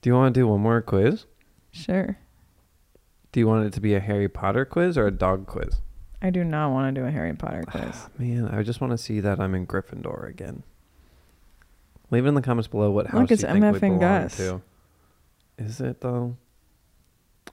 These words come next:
Speaker 1: I want a dog quiz in where we just have to know dog things. Do you know what I mean?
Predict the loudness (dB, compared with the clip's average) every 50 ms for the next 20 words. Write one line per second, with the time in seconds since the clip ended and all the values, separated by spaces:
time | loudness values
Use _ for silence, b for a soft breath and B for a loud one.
0 | _ -2 -2 -2 -2 -2 -2 -4 -4 -2 0 2 4 4 4 2 0 2 2 4
1 | 4 4 2 2 0 2 2 2 2 2 0 0 0 -2 -2 -2 -4 -4 -4 -4
2 | -4 -4 -2 -2 -2 -4 -6 -8 -8 -6 -4 -4 -6 -6 -10 -14 -14 -14 -16 -18
3 | -20 -20 -20 _ _ _ _ _ _ _ _ _ _ _ _ _ _ _ _ _
4 | _ _ _ _ _ _ _ _ _ _ _ _ _ _ _ -4 -2 0 2 2
5 | 2 2 2 2 2 2 2 0 -2